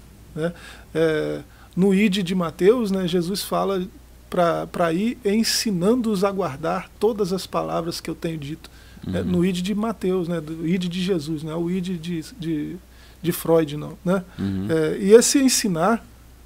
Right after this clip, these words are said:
Speaker 1: né, pra ensinar tem que conhecer, né, as palavras de Cristo.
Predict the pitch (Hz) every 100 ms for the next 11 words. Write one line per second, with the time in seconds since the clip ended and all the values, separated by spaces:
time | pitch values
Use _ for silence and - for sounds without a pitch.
0 | - 160 185 170 156 - 180 190 190 202
1 | 180 185 208 208 - 233 190 - 165 160
2 | 165 165 151 - 156 156 156 156 151 -
3 | 147 -